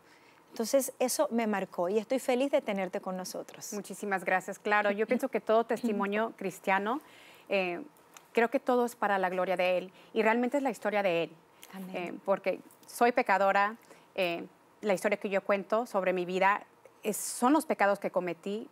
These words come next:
Speaker 2: pero la grandeza de la historia es la misericordia de Él y, y, bueno, el amor que nos tiene
Speaker 1: Qué
Speaker 2: cuando nos
Speaker 1: bueno.
Speaker 2: arrepentimos de todo corazón. Pero la historia de, de verdad es la historia de Dios y su gran misericordia para nosotros.
Speaker 1: Qué hermoso, Patricia. Nosotros,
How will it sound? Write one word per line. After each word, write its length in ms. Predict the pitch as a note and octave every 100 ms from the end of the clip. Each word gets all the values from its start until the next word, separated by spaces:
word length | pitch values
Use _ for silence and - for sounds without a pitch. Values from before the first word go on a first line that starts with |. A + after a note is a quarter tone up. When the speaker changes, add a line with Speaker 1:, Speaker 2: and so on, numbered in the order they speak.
| _
Speaker 2:
pero 280 | G#3+ G3 G3
la 140 | A3+ G3+
grandeza 520 | G3 G3 G3 C4 C#4
de 100 | A#3+
la 120 | G3+
historia 460 | F3 - F#3 F#3+ G3 - _ -
es 160 | G#3+
la 80 | A3+
misericordia 560 | A3 - F3+ - F3 F3
de 220 | E3+ -
Él 160 | - F#3+ - - - - _ -
y, 320 | A3 F#3 F3+
y, 240 | G3 F3 E3
bueno, 220 | F#3+ A#3+
el 80 | F3
amor 240 | E3 F3+
que 100 | -
nos 220 | G#3+ E3
tiene 240 | - E3+ D#3+
Speaker 1:
Qué 500 | - _ _ - -
Speaker 2:
cuando 200 | G#3 G3+
nos 140 | G3
Speaker 1:
bueno. 80 | F3+
Speaker 2:
arrepentimos 480 | G3 F3+ E3+ G3 G3
de 60 | F#3
todo 220 | E3+ E3
corazón. 460 | F#3 D#3+ - - F3+
Pero 160 | G#3 G3+
la 100 | G#3
historia 320 | - C#4+ D#4+
de, 100 | D4
de 160 | G#3 G3
verdad 280 | F#3+ G#3 A#3+
es 80 |
la 80 | A#3
historia 320 | G#3+ G3 G3+
de 120 | G3+ F3
Dios 380 | G3 A#3+ C#4+ -
y 80 | G3
su 180 | - G3
gran 260 | G3+ B3
misericordia 600 | G#3+ F3 E3+ F#3+ F3+ F3+
para 180 | - F3+
nosotros. 480 | F3 E3 F3+ - - - -
Speaker 1:
Qué 120 | - A3+
hermoso, 340 | A#3 B3+ C#4+
Patricia. 580 | - F4+ G#3 G#3 - A3
Nosotros, 680 | A#3+ A#3 D4 C#4+ F4+ F#4 -